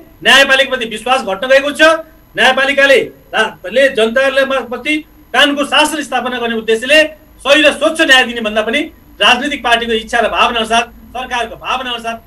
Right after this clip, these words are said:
नियुक्ति, न्यायाधीश, न्यायाधीश नियुक्ति गर्नलाई लागेका छन्, न्याय दिने गरेका छन्। एउटै मात्र उदाहरण दिएँ, तपाईँले प्रधान न्यायाधीशले या सर्वोच्च न्यायाधीशले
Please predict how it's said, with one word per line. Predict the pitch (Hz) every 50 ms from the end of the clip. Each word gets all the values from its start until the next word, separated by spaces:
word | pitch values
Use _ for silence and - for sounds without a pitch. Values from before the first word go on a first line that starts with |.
| _ _ - -
नियुक्ति, | 196 233 226 233 233
न्यायाधीश, | 208 - 208 214 220 220 214 220
न्यायाधीश | - _ _ 196 202 208 202 -
नियुक्ति | _ 190 180 - 175
गर्नलाई | 170 165 170 165 170 190 220 226 _ _ _ _ _ -
लागेका | 190 202 202 196 214 208
छन्, | 214 254 254 269 262 - - - - - - - - - - 190
न्याय | 220 247 247 240
दिने | 233 247 247
गरेका | 254 254 262 262 262
छन्। | 262 285 285 285 294 - - _ - -
एउटै | 294 339 320 - 392 392
मात्र | 349 330 311 294 269
उदाहरण | 262 240 233 233 226 226 220 220
दिएँ, | 233 285 330 349 339 - _ _ _ _ _ _ _ _ - - - - - - _ _ _ _ _ _ -
तपाईँले | 254 240 285 294 302 294 277 262 254 285 320 330
प्रधान | 320 - - - _ 233 240 277 294 311 302
न्यायाधीशले | 285 285 285 277 277 - - 285 311 320
या | 294 277
सर्वोच्च | - 254 254 269 262 269
न्यायाधीशले | 269 254 233 240 247 247 233 - 254 311 349 381